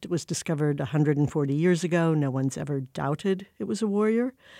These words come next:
Um, and the assumption has always been that because this warrior was buried with weapons, that the Birka Man was, in fact, a man. But several years ago, a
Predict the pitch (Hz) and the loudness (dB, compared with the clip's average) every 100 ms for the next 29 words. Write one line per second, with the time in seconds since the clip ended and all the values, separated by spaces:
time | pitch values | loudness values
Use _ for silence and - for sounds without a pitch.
0 | - - - - - 151 151 151 160 151 | -20 -20 -20 -6 0 2 4 2 2 2
1 | 151 156 - - 135 - 160 160 151 165 | 4 2 0 -4 -4 -2 0 0 0 -2
2 | - 147 147 147 - 139 135 143 160 - | -2 -2 0 -2 -4 -4 -2 -2 -4 -6
3 | - 131 _ - 135 - - 139 135 147 | -8 -8 _ -6 -6 -8 -8 -4 -2 -2
4 | 160 - - - _ _ 180 165 156 135 | -4 -8 -16 -20 _ _ -16 -6 -4 -4
5 | - 143 151 147 147 135 135 135 131 - | -4 -2 0 2 0 -2 -2 -4 -6 -6
6 | 143 143 143 147 143 - 131 - - 180 | -2 -2 -2 -2 -4 -4 -8 -6 -4 -4
7 | - - 156 151 - _ _ - 156 151 | -6 -8 -6 -6 -10 _ _ -8 -4 -4
8 | - 147 147 143 143 135 160 - - - | -2 -2 -2 -2 -4 -4 -6 -6 -8 -4
9 | 185 233 - - - - - - - - | 0 0 -2 -6 -12 -18 -18 -18 -18 -4
10 | - 170 165 - - 202 208 214 175 147 | 4 6 6 0 0 2 4 4 4 4
11 | 147 143 139 139 147 170 - 151 147 147 | 2 -2 -2 -2 0 -2 -4 0 2 2
12 | 143 | 0